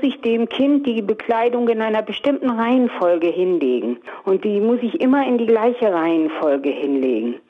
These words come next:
Mache ich das nicht, kann es mir passieren, dass das Kind aus dem Bad kommt,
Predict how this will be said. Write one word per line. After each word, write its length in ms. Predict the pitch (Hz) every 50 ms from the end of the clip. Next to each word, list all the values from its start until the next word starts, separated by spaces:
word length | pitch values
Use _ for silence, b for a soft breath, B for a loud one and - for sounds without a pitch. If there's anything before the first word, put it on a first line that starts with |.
| B B B
Mache 240 | - 208 233 240 262
ich 140 | 247 254 -
das 140 | - 226 208 - -
nicht, 440 | 240 277 320 294 - - - - - - - -
kann 220 | - - - 220 226
es 120 | 226 -
mir 160 | - 240 233
passieren, 540 | 226 - - 220 214 - - 240 254 247 240
dass 100 | 233 - -
das 160 | - 220 - -
Kind 300 | - 254 254 254 247 254 B B B B
aus 180 | - 220 214 220
dem 180 | - 220 202 185
Bad 340 | - 233 254 - - -
kommt, 440 | - - - 262 - 277 277 277 -